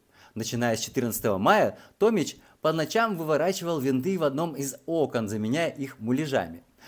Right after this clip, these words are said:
Ночью двадцатого мая он, наконец, вынул окно,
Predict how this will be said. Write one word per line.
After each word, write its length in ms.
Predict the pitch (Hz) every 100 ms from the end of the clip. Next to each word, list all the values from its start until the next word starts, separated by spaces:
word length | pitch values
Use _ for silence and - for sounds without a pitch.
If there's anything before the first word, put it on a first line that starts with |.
| -
Ночью 400 | 123 120 131 220
двадцатого 500 | 147 139 139 123 110
мая 360 | 104 101 143 -
он, 160 | 196 202
наконец, 420 | 170 143 165 -
вынул 380 | 139 170 127 -
окно, 460 | 113 - 214 226